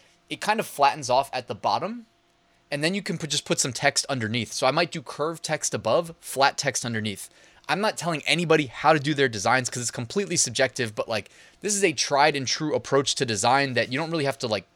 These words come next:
question whether or not it's gonna work. Um, we know firsthand that customers, for some reason, they like this, all right? So now I'm gonna set my text to white, and then now I'm gonna click the, uh, text tool. Okay, now this is how you do curved text. You notice that the ellipse is still selected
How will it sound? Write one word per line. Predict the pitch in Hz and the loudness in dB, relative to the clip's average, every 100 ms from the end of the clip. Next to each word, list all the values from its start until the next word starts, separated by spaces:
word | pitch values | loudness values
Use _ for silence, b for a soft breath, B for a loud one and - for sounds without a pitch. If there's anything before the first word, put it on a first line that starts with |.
| _ | _
question | - - 135 - 147 127 | -8 2 4 4 0 0
whether | 120 123 120 | 0 2 0
or | |
not | 113 120 | 0 -2
it's | 110 | -2
gonna | - 113 | -4 -4
work. | 92 117 190 - B B B B | 0 2 2 -2 B B B B
Um, | 120 117 110 | -2 -2 0
we | 151 | 2
know | 190 170 123 - _ | 8 8 8 -2 _
firsthand | - 165 151 151 135 | -4 0 2 2 2
that | 113 - - | 0 -4 0
customers, | 143 135 139 120 | 2 4 2 -2
for | - | 0
some | 120 127 | 2 2
reason, | 120 110 | 2 2
they | 104 | 0
like | 101 107 - | 4 2 2
this, | 69 - | -4 -4
all | - | 2
right? | 117 - - B B B - | 2 2 -8 B B B -6
So | 156 | 0
now | |
I'm | 175 | 2
gonna | 170 | 4
set | - 180 | 6 6
my | 185 | 6
text | - 156 160 - - - | 4 4 4 2 0 -6
to | - | -4
white, | 110 107 156 214 - | -2 6 6 6 -4
and | 131 | -2
then | 139 156 | -2 0
now | 139 180 | 0 0
I'm | 180 | -2
gonna | 156 | -6
click | - - 147 - | -6 -4 -4 -6
the, | 117 120 110 | -8 -2 -2
uh, | 101 | -2
text | - 143 - - | -2 -2 -2 -6
tool. | 98 - _ b b b b b - | -8 -14 _ b b b b b 2
Okay, | 151 185 | 4 4
now | 135 143 | 2 2
this | 135 190 | 2 2
is | |
how | 220 | 4
you | 220 | 2
do | 175 165 | 2 -6
curved | - 151 - | -2 -2 0
text. | 123 92 - | -4 -2 -8
You | - 143 | -10 -2
notice | 185 254 - | 2 2 0
that | 175 | -2
the | 165 | 0
ellipse | 143 113 156 - - | 0 2 -2 0 -2
is | - 123 | 0 0
still | - 143 139 | 0 2 0
selected | - 107 147 208 104 101 | 0 0 0 -2 -4 -6